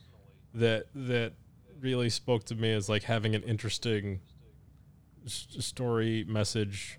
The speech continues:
And maybe that's 'cause it's too short and I haven't read the best of the best when it comes to haikus. But there's other poems which I have enjoyed immensely,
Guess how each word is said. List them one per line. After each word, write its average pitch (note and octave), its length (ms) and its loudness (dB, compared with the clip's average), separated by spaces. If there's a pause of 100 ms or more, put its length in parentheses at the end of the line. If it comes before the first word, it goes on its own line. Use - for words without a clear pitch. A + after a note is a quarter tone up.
And C#3+ 140 4
maybe G3+ 180 8
that's E3 140 4
'cause D3 160 2
it's B2 80 0
too C3+ 160 4
short A#2 320 4
and A2+ 100 2
I A2 60 8
haven't A2 280 4
read G#2+ 360 2 (180)
the A2 140 6
best G2 420 2
of G2+ 140 0
the G2+ 80 4
best - 560 -4 (760)
when A2+ 120 0
it G#2 60 2
comes G2+ 240 0
to F#2+ 80 0
haikus. F#2 580 -6 (220)
But B2+ 100 6
there's C3+ 160 10
other F#3+ 260 8
poems A#2+ 380 6
which A2+ 120 0
I C3 80 8
have A#2 120 6
enjoyed G#2 440 4 (100)
immensely, A#2 800 2